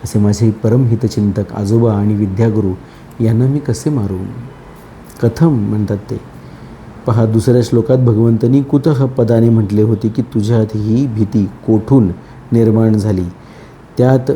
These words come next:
कुतः पदाच्या उत्तरात अर्जुनाने येथे कथम पदाने आपले विचार मांडलेले आहेत की भीष्महम संख्ये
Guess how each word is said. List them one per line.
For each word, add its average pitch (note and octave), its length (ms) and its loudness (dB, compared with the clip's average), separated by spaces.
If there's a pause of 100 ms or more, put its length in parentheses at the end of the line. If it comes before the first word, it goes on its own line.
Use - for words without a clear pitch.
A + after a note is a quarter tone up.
(160)
कुतः B2+ 340 2
पदाच्या A2+ 540 0
उत्तरात A2+ 580 -2
अर्जुनाने G#2 560 0
येथे G2 300 -4 (120)
कथम C3 340 0
पदाने G#2 400 0
आपले G#2+ 360 -2
विचार G2+ 340 -2
मांडलेले F#2+ 440 0
आहेत G2 180 -4 (140)
की G#2 40 -2
भीष्महम G#2 880 -2 (2000)
संख्ये B2 440 2